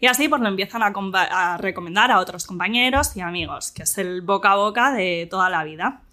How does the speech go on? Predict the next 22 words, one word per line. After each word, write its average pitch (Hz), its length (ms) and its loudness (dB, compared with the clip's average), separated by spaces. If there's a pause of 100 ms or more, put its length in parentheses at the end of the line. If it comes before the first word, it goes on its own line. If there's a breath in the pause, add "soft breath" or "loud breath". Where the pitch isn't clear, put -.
(500 soft breath)
Y 220 120 4
creo 214 180 4
que 233 80 4
no 226 220 0
existe 240 400 2
mejor 214 320 0
campaña 208 440 0
de 202 120 -2
marketing 220 680 0
o 190 320 -2
comunicación 185 920 -4
que 180 180 -4
aquella, 175 460 0
pues, 208 180 -4
en 175 140 -10
la 165 140 -8
que 165 280 -10
tus - 160 -6
clientes 185 540 -4
te, 175 240 -2
te 180 120 -4
recomiendan 196 840 0